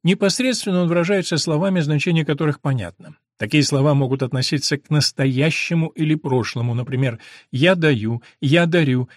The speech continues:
«Я дал», «Я подарил», «Я желаю, чтобы это принадлежало вам», или же к будущему, например, «Я дам», «Я подарю»,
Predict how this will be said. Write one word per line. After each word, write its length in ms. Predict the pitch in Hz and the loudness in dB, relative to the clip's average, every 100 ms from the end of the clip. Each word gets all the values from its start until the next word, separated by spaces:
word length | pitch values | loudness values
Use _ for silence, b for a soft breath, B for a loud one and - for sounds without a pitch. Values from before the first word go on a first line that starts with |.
| b | b
«Я 240 | 139 175 | 2 2
дал», 400 | 160 123 131 127 b - | 2 0 0 -2 b -2
«Я 240 | 143 180 | 0 2
подарил», 520 | 175 151 143 120 120 b b | 0 0 0 0 -4 b b
«Я 240 | 139 175 | 2 4
желаю, 400 | 139 156 143 180 | 4 2 2 2
чтобы 320 | 180 - 131 | 0 0 0
это 220 | 151 170 156 | 0 0 -2
принадлежало 680 | 156 151 135 135 131 151 131 | 0 0 0 0 0 0 2
вам», 260 | 117 120 B B B | 0 -2 B B B
или 140 | 208 233 | -2 0
же 140 | 214 | 0
к 40 | 170 | 2
будущему, 480 | 160 151 - 143 | 2 2 2 0
например, 400 | 139 131 139 147 | 0 -2 -2 -2
«Я 200 | 117 127 | 0 -2
дам», 440 | 110 92 113 175 170 - | -2 -4 -2 -2 -4 -6
«Я 180 | 120 | -6
подарю», 580 | 113 123 110 98 107 185 | -4 -4 -4 -2 0 -2